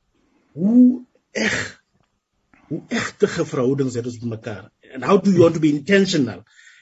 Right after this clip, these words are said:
in, in, in having relationships? Ek dink ons moet met dit begin. Uh, en, en, en, en jy weet, ek sê altyd, jy stry met jou vrou en met jou kinders, maar jy sê nooit, ek praat nie weer met julle nie, maar ek, that's what a relationship is.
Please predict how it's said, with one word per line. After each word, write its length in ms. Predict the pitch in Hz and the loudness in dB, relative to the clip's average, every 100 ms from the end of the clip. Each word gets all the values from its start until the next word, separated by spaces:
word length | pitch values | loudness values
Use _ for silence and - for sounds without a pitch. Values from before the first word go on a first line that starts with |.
| _ | _
in, 360 | - 151 147 131 | -2 0 0 -2
in, 220 | 143 143 | -2 -2
in 180 | 151 143 | -2 -4
having 280 | 135 135 135 | -4 -4 -4
relationships? 600 | 127 120 - 120 113 117 | -4 -6 -8 -10 -10 -6
Ek 80 | 135 | 2
dink 160 | 214 | 4
ons 80 | 196 | 4
moet 160 | 180 143 139 | 0 -2 -2
met 80 | |
dit 160 | 139 139 | 2 0
begin. 360 | 131 - 104 90 - _ _ _ _ - - | -2 -10 -12 -14 -18 _ _ _ _ -20 -8
Uh, 140 | 123 127 | -6 -4
en, 140 | 165 | -4
en, 160 | - 190 196 | -2 -4 0
en, 140 | 202 208 | 0 2
en 120 | 190 | 0
jy 60 | 185 | 2
weet, 80 | 233 | 2
ek 80 | - | 2
sê 120 | 208 | 2
altyd, 380 | 190 180 165 - - _ - | 2 2 0 -2 -20 _ -4
jy 100 | 160 | -2
stry 300 | - 226 247 | 0 4 4
met 160 | 226 175 | 4 2
jou 120 | 165 151 | -4 -4
vrou 220 | 170 170 | -4 -2
en 80 | 160 | -2
met 140 | 156 | -2
jou 60 | 147 | -2
kinders, 220 | 170 170 151 | -2 -2 -2
maar 140 | 160 | -2
jy 80 | 165 | 0
sê 80 | 196 | 0
nooit, 320 | 180 180 185 - - | 0 0 -2 -6 -14
ek 60 | - - | -12 -2
praat 180 | 196 202 | -2 0
nie 80 | 202 | -2
weer 80 | 196 | 0
met 140 | 175 | 0
julle 160 | 156 156 | 0 0
nie, 80 | 156 | -2
maar 140 | 147 143 | -6 -6
ek, 60 | 143 151 175 - - 135 - 240 | -8 -8 -8 -10 -8 -8 -6 -2
that's 240 | 277 269 277 | -2 0 -2
what 100 | 254 | -4
a 60 | |
relationship 500 | 240 294 320 277 254 | -2 -2 -2 -4 -2
is. 220 | 254 - | -2 -4